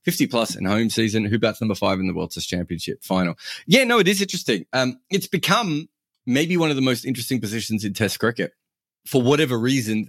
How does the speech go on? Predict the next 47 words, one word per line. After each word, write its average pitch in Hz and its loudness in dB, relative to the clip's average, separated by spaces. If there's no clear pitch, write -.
suddenly 127 0
everyone's 117 -2
making 107 -2
runs 104 -2
at 104 -2
number 95 -2
five. 98 -2
I 92 -2
think 110 -2
it 80 -2
was, 95 -6
was 101 -2
it - -4
twenty 117 2
twenty-three? 107 0
No, 82 -4
what 95 0
year 101 0
are 101 2
we 98 4
in 98 4
now? 110 4
Twenty 139 0
twenty-two 131 0
was 113 -4
the 120 -2
first 117 -2
year 113 0
ever 117 -2
number 117 0
fives 107 -2
outscored 110 -4
the - -16
rest 107 -6
of 110 -6
the 113 -6
batters. 120 -6
Certainly 117 0
when 117 2
there's 110 2
been 107 -2
a - -10
lot 107 0
of 101 -6
runs 107 -2
scored, 90 -6
um, 92 -6